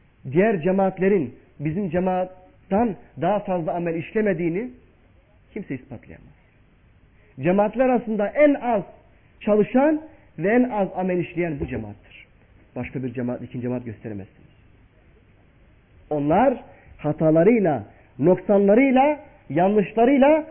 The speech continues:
bir şeyler yapmaya çalışıyorlar. Bir samimiyet var. Bizde ne var? Lütfen söyleyin. Amel mi var?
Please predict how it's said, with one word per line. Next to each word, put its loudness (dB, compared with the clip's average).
bir 0
şeyler 0
yapmaya -4
çalışıyorlar. -12
Bir -2
samimiyet -6
var. -16
Bizde -6
ne -6
var? -12
Lütfen -14
söyleyin. -18
Amel -2
mi -6
var? -16